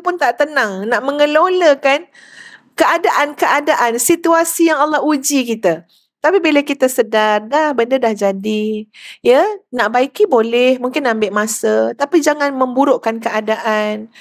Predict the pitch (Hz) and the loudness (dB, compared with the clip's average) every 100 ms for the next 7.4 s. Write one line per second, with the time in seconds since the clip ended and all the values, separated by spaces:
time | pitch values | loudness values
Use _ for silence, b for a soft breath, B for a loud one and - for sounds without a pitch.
0 | B B B 285 311 349 339 - - 233 | B B B -2 0 0 0 -4 0 -2
1 | - 202 214 214 226 220 220 220 226 226 | 0 -2 -2 -2 -4 -2 -2 -2 -4 -6
2 | b b 247 285 311 254 214 214 220 - | b b -4 0 0 0 0 0 -2 -2
3 | 214 214 214 214 214 - b b - 285 | -2 0 -2 -4 -10 -16 b b -2 0
4 | 285 294 277 277 247 262 240 254 254 226 | 2 0 0 0 -2 -2 -2 0 -2 -2
5 | 269 262 254 247 240 254 240 233 233 - | -4 0 0 2 -2 0 0 0 -4 -4
6 | 269 254 240 226 226 220 220 208 196 196 | -2 0 -2 0 0 2 0 -4 -2 -6
7 | 175 180 - | -6 -10 -12